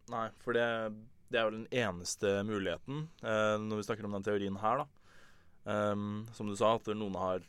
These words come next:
rett og slett lurt henne, eller, eh,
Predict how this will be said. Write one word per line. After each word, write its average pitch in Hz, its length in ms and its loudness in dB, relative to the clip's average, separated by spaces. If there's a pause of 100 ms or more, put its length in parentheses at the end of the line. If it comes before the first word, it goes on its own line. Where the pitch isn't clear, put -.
rett 101 120 -12
og 107 80 -8
slett - 340 -8 (800)
lurt 98 420 -6
henne, 120 160 0 (180)
eller, 98 420 0 (640)
eh, 101 40 -12